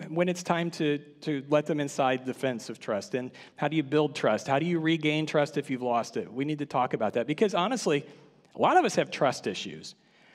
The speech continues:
I think some of it might go back to things like this. We were taught in school, "Well, you just tell me, which one's Greenland and which one's Iceland? 'Cause I'm confused."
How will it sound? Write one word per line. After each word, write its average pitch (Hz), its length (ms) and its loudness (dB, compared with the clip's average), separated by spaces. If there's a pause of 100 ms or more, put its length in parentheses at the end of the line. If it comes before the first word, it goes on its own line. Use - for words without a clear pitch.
(140)
I 151 80 2
think 233 180 0
some 226 200 2
of 226 120 0
it - 20 2
might 160 200 2
go 160 100 2
back 156 220 2
to 147 80 0
things 156 240 -2
like 139 160 0
this. 139 180 -2
We 156 80 0
were 165 80 0
taught 170 260 2
in 151 80 0
school, 156 520 0 (260)
"Well, 190 220 2
you 190 140 2
just 254 200 0
tell 214 100 6
me, 175 140 2
which 170 240 0
one's 214 180 2
Greenland 185 460 0
and 147 80 0
which 151 180 -2
one's 151 140 0
Iceland? 120 480 0 (560)
'Cause 147 100 -6
I'm 175 160 4
confused." 170 640 0